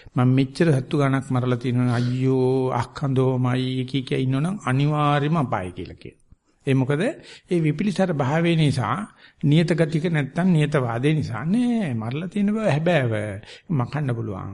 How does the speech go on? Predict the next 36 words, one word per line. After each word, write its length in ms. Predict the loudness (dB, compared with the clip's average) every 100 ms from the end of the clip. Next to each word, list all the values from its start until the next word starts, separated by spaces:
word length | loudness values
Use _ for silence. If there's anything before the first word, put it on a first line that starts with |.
| -14
කොහොමද 340 | -4 2 4 4
මකන්නේ? 440 | 0 -2 -8 -12 -18 _ -20 -12
දැන් 160 | -6 -2
අද 180 | 2 4
ඉඳලා 320 | 4 4 2
අදිෂ්ඨාන 460 | -2 -2 -2 -2
කර 120 | -4 -4
මම 220 | -2 -2
මේ 300 | 0 2 2
පින් 180 | 2 0
කරපු 260 | -2 -4 -4
අත් 140 | -4
දෙකෙන් 300 | -4 -6 -6 -6
ආයෙ 240 | -6 -4
නම් 160 | -6 -6
සතෙක් 320 | -6 -8 -8
මරන්නේ 300 | -6 -4 -6
නෑ. 100 | -8 -14 _ _ _
මරවන්නෙත් 580 | 0 2 2 4 2 0
නෑ. 180 | -6 -10 -12 -20 -20 _
මැරූ 340 | -2 0 0
දෙන් 200 | 0 0 2
ජීවත් 340 | 2 2 0
වෙන්නෙත් 300 | -2 -2 -2
නෑ 200 | -2 0
කියලා 300 | 0 0 -2 -6 -14 -12
දවසට 480 | -2 0 0 -2 0 0
ඒ 180 | 2 2
වගේ 280 | 2 2 0
ගත 180 | 0 -2
කරන 220 | -2 0 0
චිත්තක්ෂණ 600 | -4 -6 -8 -4 -2 0
ගන්න. 260 | -2 -4 -10 -14 _
එහෙම 180 | 0
නැත්නම් 320 | 0 -2 -2 -2
මේ 160 | -2